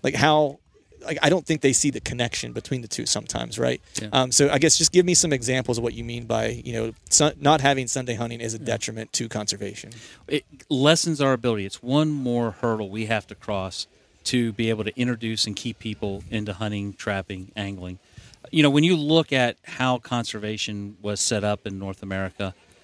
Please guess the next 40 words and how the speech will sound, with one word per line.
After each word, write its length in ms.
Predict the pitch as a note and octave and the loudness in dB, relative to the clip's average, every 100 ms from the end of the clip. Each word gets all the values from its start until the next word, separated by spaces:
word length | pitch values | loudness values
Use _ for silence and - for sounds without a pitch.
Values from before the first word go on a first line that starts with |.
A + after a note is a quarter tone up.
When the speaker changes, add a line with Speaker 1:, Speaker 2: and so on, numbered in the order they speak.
| _ | _
Speaker 2:
you 100 | - G2+ | -4 0
know, 180 | G2+ | 0
look 300 | G2 G2+ A2 | 0 -4 -6
at 100 | G#2 | -8
Teddy 240 | - B2 A2+ | -4 -4 -2
Roosevelt 680 | G#2+ G#2 G2+ G2 F#2+ F#2+ | -4 -4 -6 -6 -6 -6
and 120 | G#2 G2+ | -10 -10
all 180 | A2 A#2+ | -4 -2
these 180 | A2+ | -2
heroes 320 | - A2 G#2+ G2+ | -2 -2 -2 -4
we 120 | G#2 | -4
have 140 | G2+ | -6
of 100 | F#2+ | -6
conservation. 640 | - G#2 G2 G2 G2 G2 A2 | -8 -6 -6 -4 -4 -4 -4
It 80 | |
was 160 | B2+ C3 | -2 -2
the 120 | A#2+ | -2
hunters 580 | G#2 C3 E3+ A2 F#2+ - - _ _ - | -4 -2 -2 -4 -4 -6 -6 _ _ -4
that 120 | A2+ | 0
actually 440 | A#2+ B2+ - A2+ | 2 2 -2 -8
made 220 | G#2+ A2+ A2 | -6 -6 -4
that 140 | G#2 | -4
happen. 400 | A#2 G#2+ G2+ F#2+ _ | -4 -4 -4 -10 _
It's 120 | - | -4
not 140 | F3 A#3 | 2 4
only 140 | B3+ | 4
the 100 | D3 | 2
license 520 | G2 G2 B2 - D#3 C3+ | -2 -4 -4 -4 -6 -4
dollars 420 | C3+ C#3+ D3+ - | -4 -4 -10 -8
that 200 | C3 - | -6 -6
the 100 | A2+ | -6
hunters 300 | C#3 C3+ B2 | -2 -2 -2
provide 400 | A#2 A2 A#2+ A2+ | -4 -2 -2 -2
that 160 | G#2+ - | -6 -12
supports 640 | - - A2 - C3 B2+ - | -12 -8 -8 -4 -2 -2 -4
a 80 | G#2 | -8
big 400 | - C3 A2+ G2+ | -4 -4 -2 -4
bulk 280 | G#2+ A2+ - | -4 -4 -6
of 100 | G2+ | -6
conservation, 680 | A#2 A2 G2+ G#2 A#2 B2+ | -6 -6 -6 -6 -6 -6